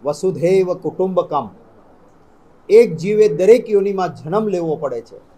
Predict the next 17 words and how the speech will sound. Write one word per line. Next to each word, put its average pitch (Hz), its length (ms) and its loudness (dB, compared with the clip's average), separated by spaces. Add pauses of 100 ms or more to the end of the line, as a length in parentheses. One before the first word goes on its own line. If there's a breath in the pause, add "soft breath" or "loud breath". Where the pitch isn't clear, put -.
(460)
એવું 196 280 0
પણ 196 140 0
આપણા 160 380 0
સનાતન 156 640 -4
ધર્મ, 127 360 -14 (140)
ઓરિજિનલ 160 560 -6
આપણો 123 340 -10
જે 113 160 -16
મઝહબ 113 400 -10
છે 151 160 -16
આ 123 100 -6
દેશનો, 104 420 -20 (760)
એ 170 100 -2
ધર્મમાં 135 580 -10
એ 113 120 -12
વાત 90 200 -12
છે. - 240 -20